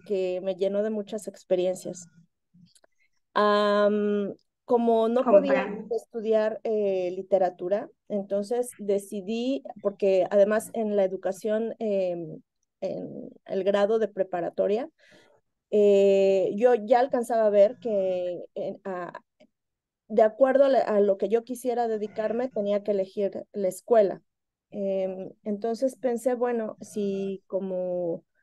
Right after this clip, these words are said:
Speaker 1: escritora seguro que me voy a morir de hambre, porque era lo que decía mi mamá. Eh, y que en algún punto de verdad yo decía, "No me importa, pues me muero de hambre, ¿no? <laughs> No, no pasa nada". Eh, pero pues sí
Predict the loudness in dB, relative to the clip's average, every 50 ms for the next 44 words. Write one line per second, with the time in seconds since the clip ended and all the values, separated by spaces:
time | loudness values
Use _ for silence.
0 | _ _ _ _ -6 -6 -6 -4 -2 -2 -2 0 2 2 4 4 4 4 2 0
1 | 0 -2 -2 0 2 0 0 -2 -2 -4 -2 0 0 0 0 0 0 0 0 -2
2 | -2 -2 -2 -2 -2 -4 -4 -6 -6 -8 -10 -12 _ _ _ _ _ _ _ _
3 | _ _ _ -4 -4 -2 -2 -2 -2 0 0 0 -2 -2 -4 -4 -4 -4 -4 -4
4 | -4 -4 -4 -4 -4 -4 -4 -6 -8 -16 _ _ _ _ _ _ _ _ _ _
5 | _ _ _ 0 2 4 4 2 2 0 0 2 4 4 4 4 2 2 0 0
6 | 0 -2 0 2 2 2 4 2 2 2 2 0 0 0 2 2 2 2 2 0
7 | -2 -2 -2 -4 -4 -6 -4 -4 -6 -4 -4 -6 -4 -4 -4 -4 -4 -6 -6 -4
8 | -4 -2 -2 -2 -2 -2 -4 -4 -4 -4 -4 -2 -2 -2 -2 -2 -4 -6 -6 -10
9 | -12 -14 -16 -8 -6 -4 -4 -2 -4 -6 -6 -6 _ -6 -4 -2 -2 -2 -2 -2
10 | -4 -6 -8 -8 -8 -10 -10 -14 -16 -18 -18 -18 -20 -20 -20 _ _ _ _ -4
11 | 0 2 4 4 4 4 4 4 4 4 4 4 4 2 2 2 2 0 0 -4
12 | -10 -6 -4 0 0 0 0 0 0 2 2 0 0 -2 -6 -8